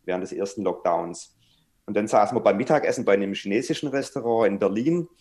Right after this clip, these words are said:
Und Duck wusste davon, dass ich abends bei Marco bin und sagte, „Mensch, er würde so gerne mitkommen.“ Habe ich den Marco angerufen und das war dann ermöglicht, aus dem Einer einen Zweiertisch zu machen. Und dann hat uns die Küche, der Service, ähm,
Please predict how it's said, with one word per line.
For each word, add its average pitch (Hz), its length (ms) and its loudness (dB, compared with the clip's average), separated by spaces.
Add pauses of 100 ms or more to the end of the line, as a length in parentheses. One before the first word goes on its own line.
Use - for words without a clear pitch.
(240)
Und 107 120 -10
Duck 147 140 -4
wusste 131 220 2
davon, 104 280 4
dass 98 160 2
ich - 80 2
abends 98 280 2
bei 110 100 2
Marco 131 380 2
bin 90 180 -6
und 95 100 -8
sagte, - 240 -6
„Mensch, 113 260 -2
er 98 140 -2
würde 107 140 -4
so 123 280 -2
gerne 101 220 2
mitkommen.“ 95 460 -6
Habe 95 120 0
ich - 40 -12
den 104 120 -2
Marco 101 340 2
angerufen 151 760 2 (420)
und 113 220 6
das 107 140 0
war 107 160 6
dann 113 120 6
ermöglicht, 113 520 0
aus 107 200 0
dem 107 160 -2
Einer 101 340 4
einen 98 200 2
Zweiertisch - 580 0
zu - 100 -2
machen. 135 420 2 (340)
Und 104 140 -6
dann 107 120 0
hat - 120 4
uns 131 420 -2 (140)
die 104 100 -10
Küche, 104 920 2 (180)
der - 80 -4
Service, 127 920 0
ähm, 101 760 -6